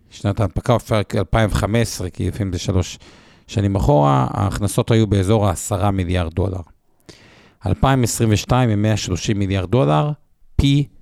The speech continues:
שלוש עשרה. עכשיו, חברה שצמחה בפי שלוש עשרה, לא אמורה לרדת משער תשעים שהיה בהנפקה, לשער שישים וחמש. עוד פעם, ההכנסה גדלה פי שלוש עשרה,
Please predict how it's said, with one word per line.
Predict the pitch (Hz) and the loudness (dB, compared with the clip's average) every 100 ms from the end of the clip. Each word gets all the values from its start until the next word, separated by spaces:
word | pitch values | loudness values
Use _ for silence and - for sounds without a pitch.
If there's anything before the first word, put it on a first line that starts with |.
| - _ - | -20 _ -10
שלוש | - - 131 120 - | -4 0 2 0 -2
עשרה. | - - - _ _ | -6 -10 -14 _ _
עכשיו, | - 101 | -12 -6
חברה | - 98 139 | -4 0 0
שצמחה | - 127 - | 0 -2 0
בפי | 110 - 120 | 0 0 0
שלוש | - 113 123 151 | 2 0 0 -2
עשרה, | - 165 185 - _ _ _ _ _ _ 98 | -2 -2 -4 -6 _ _ _ _ _ _ 0
לא | 107 147 | 4 4
אמורה | 147 135 131 | 4 4 4
לרדת | 117 123 117 - | 4 2 0 0
משער | 92 123 113 - | 0 2 0 -2
תשעים | 98 - - 123 101 | -4 -4 2 2 2
שהיה | - 98 101 | 0 0 0
בהנפקה, | 92 92 - 95 139 165 190 _ _ _ _ - | 0 -2 -4 -2 2 2 0 _ _ _ _ -6
לשער | 92 - 135 127 | -2 0 0 0
שישים | - - 127 107 | -4 -4 -4 -2
וחמש. | 95 92 87 - - - | -2 -4 -6 -10 -16 -4
עוד | 120 | -2
פעם, | - 101 95 92 | -2 -6 -6 -6
ההכנסה | 92 98 - - - 113 107 - 156 | -6 -6 -10 -8 -4 -4 -4 0 0
גדלה | 120 110 120 | 0 0 0
פי | 117 - | 0 -2
שלוש | - 143 160 | -2 -2 -2
עשרה, | - 175 | -2 -2